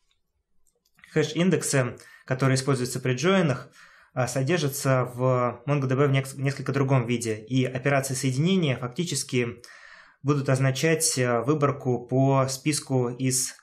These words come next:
объектов. И также следует отметить, э, что монго дэ бэ, естественно, не поддерживает, э, синтаксис с командами join, поэтому, э, придется самостоятельно сначала выбрать все объекты, которые нам нужны,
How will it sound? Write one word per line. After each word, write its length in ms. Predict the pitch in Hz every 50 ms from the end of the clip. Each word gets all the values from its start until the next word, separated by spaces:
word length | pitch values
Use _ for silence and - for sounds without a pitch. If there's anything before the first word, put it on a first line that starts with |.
| _
объектов. 640 | - 120 117 127 131 127 131 - 113 98 - - - _ _ _ - - _ _ _ _ _ _ _ _ _
И 80 | -
также 240 | 131 170 175 165 170
следует 340 | - - 170 156 156 156 156
отметить, 540 | 156 151 180 220 233 - 143 131 - - -
э, 220 | 127 127 127 127 120
что 520 | - - - 156 156 160 151 143 131 131 143
монго 240 | 151 151 143 135 127
дэ 100 | 131 135
бэ, 120 | 147 190
естественно, 380 | 180 - - 160 160 - 143 139
не 100 | 139 135
поддерживает, 760 | 143 139 135 135 156 151 123 131 127 123 123 120 - -
э, 100 | 123 117
синтаксис 540 | 117 - 165 151 135 127 - - 127 120 -
с 40 | -
командами 440 | - 135 131 131 123 - - 123 123
join, 480 | 123 131 180 202 202 196 156 127 - - - - - - _ _ -
поэтому, 600 | 127 143 175 175 170 165 156 156 151 143 139 - -
э, 100 | 127 120
придется 340 | - 123 123 160 170 - -
самостоятельно 520 | 143 131 131 - 143 139 127 - 127 117
сначала 420 | - - 120 - - 139 135 131
выбрать 420 | 127 131 127 123 120 117 - - - -
все 240 | - - - 139 127
объекты, 400 | 123 123 127 131 143 139 - -
которые 340 | - 120 - 127 120 120 117
нам 140 | 120 117
нужны, 480 | 120 123 127 127 165 196 220 240 233